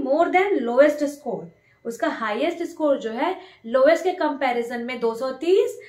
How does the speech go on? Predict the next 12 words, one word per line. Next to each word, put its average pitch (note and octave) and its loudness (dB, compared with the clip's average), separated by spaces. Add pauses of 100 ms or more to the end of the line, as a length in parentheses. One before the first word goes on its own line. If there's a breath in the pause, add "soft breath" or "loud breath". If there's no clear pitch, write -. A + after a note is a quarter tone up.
(240 loud breath)
ज्यादा C#4 6
है। D#4+ 2 (260 soft breath)
तो C4+ 6
बताओ B3+ 2 (200 loud breath)
highest B3+ 2
और F#4 6
lowest C#4 2
score D#4 -2
क्या C4 0
है, C4+ 0
ये A#3 -2
आपसे C#4+ -2